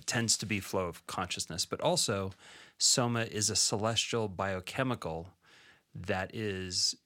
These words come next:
secreted from a gland in the throat.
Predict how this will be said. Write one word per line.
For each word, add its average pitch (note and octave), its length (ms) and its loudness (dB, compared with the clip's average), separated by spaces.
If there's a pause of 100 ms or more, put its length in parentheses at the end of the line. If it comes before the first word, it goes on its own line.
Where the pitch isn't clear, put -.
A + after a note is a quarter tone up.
secreted G#2 1080 -2 (260)
from G2+ 600 -2
a A2 80 -4
gland G#2+ 600 -4
in G2 200 -8
the F2+ 80 -8
throat. G2 580 -4